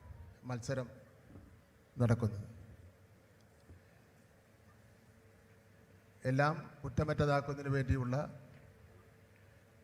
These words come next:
വലിയ സജ്ജീകരണങ്ങളാണ് സംസ്ഥാന ഗവൺമെൻറ്റും കൊല്ലം ജില്ലയിലെ വർഗബഹുജന രാഷ്ട്രീയ പാർട്ടി പ്രസ്ഥാനങ്ങളുമൊക്കെ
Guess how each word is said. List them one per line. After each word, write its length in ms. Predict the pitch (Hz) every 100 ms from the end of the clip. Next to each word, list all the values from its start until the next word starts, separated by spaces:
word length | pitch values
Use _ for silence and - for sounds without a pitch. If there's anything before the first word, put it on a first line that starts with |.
| 127
വലിയ 180 | 139 160 139
സജ്ജീകരണങ്ങളാണ് 800 | 135 151 151 143 143 131 123 123 - - - - - - - - - - - - - 160
സംസ്ഥാന 360 | 131 135 139 139
ഗവൺമെൻറ്റും 460 | 131 131 135 135 139 - - - - - - - - - - - - - - - - - - - - - - - - - -
കൊല്ലം 300 | 143 147 156 - - - - - - - - -
ജില്ലയിലെ 420 | 143 139 143 127 113 117 - - - - - - - - - - - -
വർഗബഹുജന 640 | 131 139 143 139 139 135 135 - - - - -
രാഷ്ട്രീയ 360 | 135 123 139 131 -
പാർട്ടി 280 | 131 - 120 -
പ്രസ്ഥാനങ്ങളുമൊക്കെ 680 | - 117 135 131 127 120 127